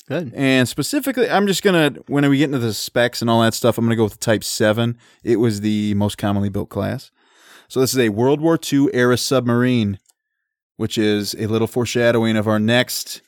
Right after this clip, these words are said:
Speaker 2: cycle.
Speaker 1: Spoiler alert.
Speaker 2: Yep. So there are many variants, the Type one through the Type seven. Out of forty-five Kaichus that were built,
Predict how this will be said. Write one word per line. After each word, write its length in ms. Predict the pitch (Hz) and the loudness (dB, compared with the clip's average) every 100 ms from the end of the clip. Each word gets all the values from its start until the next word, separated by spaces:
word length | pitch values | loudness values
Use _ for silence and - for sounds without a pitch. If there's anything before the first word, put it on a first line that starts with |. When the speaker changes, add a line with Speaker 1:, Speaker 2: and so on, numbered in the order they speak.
| _ _ _ - | _ _ _ -12
Speaker 2:
cycle. 640 | - 131 127 127 101 131 | 0 2 4 4 2 -2
Speaker 1:
Spoiler 220 | - 135 120 | -4 0 0
alert. 280 | 110 113 - - | 0 -4 -6 -8
Speaker 2:
Yep. 440 | 107 107 131 - _ _ _ _ _ - | -4 0 0 -2 _ _ _ _ _ -8
So 180 | 170 151 | -2 0
there 160 | 147 | 0
are 60 | 127 | 2
many 260 | 139 180 | 2 0
variants, 640 | 151 143 123 120 160 - - | 0 2 2 2 0 -6 -8
the 220 | 120 110 104 | -2 -2 -2
Type 300 | 143 151 147 | -2 -2 0
one 240 | 139 147 | -2 -2
through 140 | 160 | -2
the 80 | 120 | -4
Type 280 | - 117 - | 0 0 0
seven. 520 | - 107 107 113 156 _ _ _ _ | -2 -2 -2 -4 -6 _ _ _ _
Out 220 | 123 147 147 | 0 2 2
of 360 | 139 135 113 - | 2 0 -2 -14
forty-five 1200 | - - 156 180 220 - 170 147 151 156 156 - _ - | -20 -2 0 0 -2 -2 -2 0 2 0 -4 -14 _ -6
Kaichus 640 | 147 147 - 147 143 139 | -2 -2 0 2 2 0
that 180 | 135 - | -2 -2
were 420 | 135 127 120 110 - 104 | 0 0 0 -2 -6 -4
built, 560 | 131 127 107 - - | 0 2 2 -2 -12